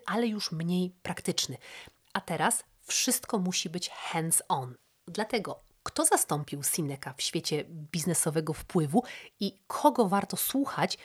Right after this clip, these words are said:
jeśli na przykład właśnie chodzi o business English? Jest to na pewno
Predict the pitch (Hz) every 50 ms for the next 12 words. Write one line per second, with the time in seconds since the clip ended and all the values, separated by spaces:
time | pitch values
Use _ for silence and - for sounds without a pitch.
0 | - - _ _ - 180 254 269 - - 294 254 214 190 - - - 214 180 170
1 | 185 - - 185 143 - - 180 175 156 175 180 185 - - 190 165 160 170 -
2 | _ _ _ _ _ _ _ _ _ _ _ _ _ 160 - - 175 160 165 160
3 | 156 156 151 - - - _ _ _ - 165 143 143 156 - 156 - - - -
4 | _ _ _ _ _ _ - - - - - - - - - 180 170 240 240 -
5 | 294 269 269 247 - 185 147 151 143 131 -